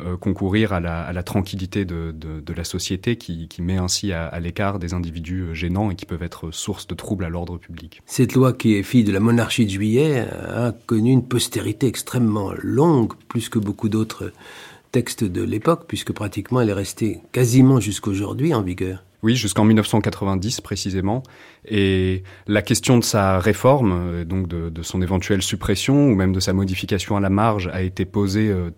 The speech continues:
Speaker 1: très tôt, à peine quelques décennies après son entrée en vigueur, et pourtant jamais ces projets n'ont, n'ont abouti jusqu'à donc la,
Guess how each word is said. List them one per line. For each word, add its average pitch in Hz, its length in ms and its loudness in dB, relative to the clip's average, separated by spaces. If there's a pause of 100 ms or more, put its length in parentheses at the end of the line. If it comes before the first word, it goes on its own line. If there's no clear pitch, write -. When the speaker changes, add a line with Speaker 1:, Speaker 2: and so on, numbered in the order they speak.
(220)
Speaker 1:
très 117 160 2
tôt, 143 260 2
à 90 80 2
peine 101 220 2
quelques 101 260 -2
décennies 107 480 2
après 95 280 -4
son 92 260 -2
entrée 92 220 -2
en 92 60 0
vigueur, 95 460 -2 (320)
et 95 60 -4
pourtant 113 320 2
jamais 107 320 4
ces 92 320 -2
projets 92 400 -4
n'ont, 90 220 -2
n'ont 87 220 -6
abouti 90 420 -6 (320)
jusqu'à 92 360 -6
donc 95 280 -2
la, 82 300 -6